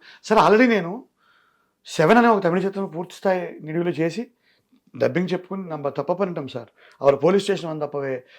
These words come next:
సరియా విచార సిరిందా, ఇంద మాదిరి ఆయన కాతిలే సార్" అని తమిళ డైలాగ్ చెప్పుకున్నాను సార్.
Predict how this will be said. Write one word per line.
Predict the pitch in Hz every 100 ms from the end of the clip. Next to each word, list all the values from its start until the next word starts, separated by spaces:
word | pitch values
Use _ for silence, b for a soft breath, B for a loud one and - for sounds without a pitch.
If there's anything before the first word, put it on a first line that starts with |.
| _
సరియా | 151 175 208
విచార | 185 160 170
సిరిందా, | 151 143 143 127 113 b b 131
ఇంద | 165 175
మాదిరి | 160 180 220
ఆయన | 185
కాతిలే | 156 151 135 165
సార్" | 151 165
అని |
తమిళ | 165 156
డైలాగ్ | 180 180 151
చెప్పుకున్నాను | 143 175 151 -
సార్. | -